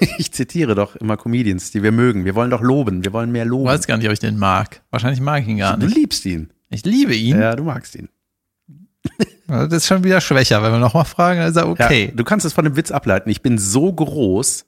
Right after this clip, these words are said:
Speaker 2: Ach
Speaker 1: dass
Speaker 2: so,
Speaker 1: sogar
Speaker 2: Christian Schultelow.
Speaker 1: So nämlich.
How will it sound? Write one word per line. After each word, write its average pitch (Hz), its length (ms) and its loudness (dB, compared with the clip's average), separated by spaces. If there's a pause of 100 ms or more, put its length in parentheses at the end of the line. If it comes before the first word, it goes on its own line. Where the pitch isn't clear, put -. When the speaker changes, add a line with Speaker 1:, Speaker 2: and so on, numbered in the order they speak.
(180)
Speaker 2:
Ach 120 80 0
Speaker 1:
dass - 100 -2
Speaker 2:
so, 135 140 4
Speaker 1:
sogar 113 380 0
Speaker 2:
Christian 120 560 -2
Schultelow. 120 600 0
Speaker 1:
So 98 360 4
nämlich. 85 680 -2